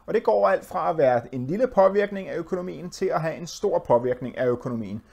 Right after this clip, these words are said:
Lad os lige hurtigt se de her tre scenarier. Scenarie et, som er den mildeste, jamen, det er her, hvor man vurderer, at væksten for Danmark i tyve toogtyve vil være på to komma to procent med en inflation på tre komma ni procent.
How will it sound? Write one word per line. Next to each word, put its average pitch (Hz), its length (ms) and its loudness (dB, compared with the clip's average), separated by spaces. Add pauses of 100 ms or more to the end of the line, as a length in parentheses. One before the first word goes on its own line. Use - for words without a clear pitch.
(140)
Lad - 80 4
os 156 100 -2
lige 208 200 -2
hurtigt 220 300 6
se 202 160 -6
de 185 100 -12
her 175 160 0
tre 165 320 -2
scenarier. 110 480 -4 (320)
Scenarie 190 400 0
et, 247 180 -4
som 226 160 -6
er 190 60 -4
den 160 180 -6
mildeste, 160 480 -4 (200)
jamen, 143 120 -8
det 214 60 4
er 190 40 4
her, 208 140 4
hvor 208 100 0
man 185 180 -4
vurderer, 170 320 -2
at 123 160 -4
væksten 180 400 -8 (280)
for 208 240 2
Danmark 180 360 -4
i 135 80 -12
tyve 180 340 -6
toogtyve 175 640 -4
vil 143 120 -6
være 131 220 4
på 123 80 -6
to - 280 -4
komma 120 180 -8
to 226 260 0
procent 202 300 -4 (320)
med 175 140 -2
en 196 80 -6
inflation 185 580 -6
på - 140 -10
tre 120 340 -4
komma 120 240 -8
ni 123 240 -6
procent. - 500 -10